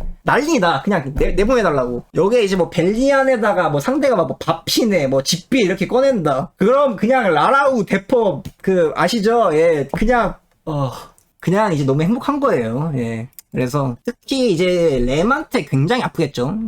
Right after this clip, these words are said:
그리고 한 가지 더. 여기에 지금 기습이라는 추가타가 있어요. 근데 이것도 제가 볼 때는 광역 그 평타로 보이거든요. 기습이. 이제 마그처럼 일 스킬을 쓰고 또 추가로 광역 스킬이 나가는 건데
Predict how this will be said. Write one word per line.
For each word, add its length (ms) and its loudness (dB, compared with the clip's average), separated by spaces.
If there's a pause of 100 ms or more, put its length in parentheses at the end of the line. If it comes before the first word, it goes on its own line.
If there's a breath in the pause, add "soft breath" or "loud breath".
그리고 420 0
한 220 -2
가지 260 -2
더. 300 -4
여기에 320 2
지금 480 0
기습이라는 920 -2
추가타가 460 -2
있어요. 380 -6 (140)
근데 160 0
이것도 440 0
제가 220 0
볼 160 -2
때는 960 -2
광역 500 0
그 140 -2
평타로 280 -2
보이거든요. 500 -2
기습이. 480 -2
이제 180 0
마그처럼 960 0
일 80 0
스킬을 360 0
쓰고 420 -4
또 140 0
추가로 380 0
광역 240 -2
스킬이 240 -4
나가는 280 0
건데 460 -2